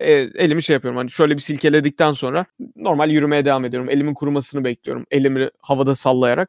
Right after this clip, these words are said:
Diğer taraftan kağıt havlu kullanıyordum ben de çok bilinçsiz olarak ama büyük ihtimalle bu haberden sonra da onları kullanmayı bırakacağım diyebilirim.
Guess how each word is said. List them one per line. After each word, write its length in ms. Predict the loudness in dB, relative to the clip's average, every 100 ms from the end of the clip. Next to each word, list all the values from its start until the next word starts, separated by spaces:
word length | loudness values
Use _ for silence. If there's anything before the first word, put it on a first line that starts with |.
| 0
Diğer 240 | 4 4 4
taraftan 360 | 4 4 2
kağıt 240 | 4 4 4
havlu 240 | 2 0
kullanıyordum 540 | -2 -4 -2 -2 -2 -4
ben 140 | -4
de 60 | -4
çok 240 | -8 -4
bilinçsiz 340 | -2 -2 -4
olarak 280 | -2 0 0
ama 200 | -2 0
büyük 140 | -2 -4
ihtimalle 380 | -6 -2 -2
bu 120 | -2 -2
haberden 380 | 0 0 0
sonra 320 | -4 -4 -4 -4
da 120 | -4
onları 300 | -2 0 0
kullanmayı 500 | 0 0 0 0 0
bırakacağım 400 | 0 -2 -2 -2
diyebilirim. 340 | -2 -4 -6